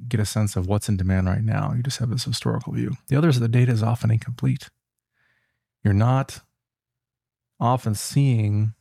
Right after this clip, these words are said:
the total compensation for people who are making the most, the people who are at the very top. And that's partially because there are so few of them that they're afraid of being outed by posting.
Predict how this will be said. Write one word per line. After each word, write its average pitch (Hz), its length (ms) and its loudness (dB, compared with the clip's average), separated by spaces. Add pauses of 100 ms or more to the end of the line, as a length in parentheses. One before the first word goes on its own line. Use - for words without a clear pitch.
(200)
the - 80 -6
total 117 280 -2
compensation 113 760 -2
for 110 120 -8
people 110 360 0
who 107 160 2
are 107 380 -4 (440)
making 120 300 2
the 101 80 0
most, 107 520 0 (160)
the - 60 -18
people 117 280 0
who 107 80 0
are 110 80 0
at - 80 -6
the - 60 -4
very 110 220 0
top. - 420 -4 (1400)
And - 80 -4
that's 101 120 -8
partially 139 320 -6
because 104 340 -6
there 104 140 -6
are 101 40 -4
so 110 240 -2
few 143 360 2
of 117 60 4
them 98 120 4
that 98 140 2
they're 110 340 -2 (480)
afraid 120 320 -2
of 98 100 -4
being 101 240 0
outed 104 300 -2
by 110 120 -6
posting. 104 440 -4